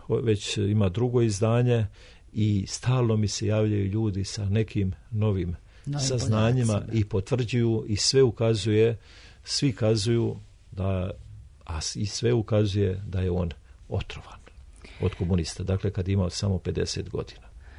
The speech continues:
Speaker 2: Ja vam se najlepše zahvaljujem na današnjem gostovanju. Poštovani slušalci, gost današnjeg hrama je bio doktor Jovan,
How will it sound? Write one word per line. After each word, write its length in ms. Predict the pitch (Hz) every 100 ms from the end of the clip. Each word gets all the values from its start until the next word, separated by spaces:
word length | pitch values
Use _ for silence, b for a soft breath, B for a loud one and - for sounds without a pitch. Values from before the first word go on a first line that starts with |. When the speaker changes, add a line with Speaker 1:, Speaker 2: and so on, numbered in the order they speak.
| B B B -
Speaker 2:
Ja 200 | 156 190
vam 100 | 190
se 500 | 185 165 160 147 151
najlepše 720 | 160 165 143 - - 127 127
zahvaljujem 640 | 120 135 135 139 135 127 117
na 80 |
današnjem 840 | 110 127 120 117 - 123 101 92 104
gostovanju. 680 | 110 117 - 185 180 143
Poštovani 760 | 117 127 123 143 120 110 110 95
slušalci, 760 | - 127 - 165 - - 156 139
gost 280 | 104 104
današnjeg 440 | 104 90 101 123 107
hrama 420 | 123 120 123 147
je 80 | 135
bio 320 | 113 117 101
doktor 380 | 98 90 - 104
Jovan, 460 | 90 80 69 65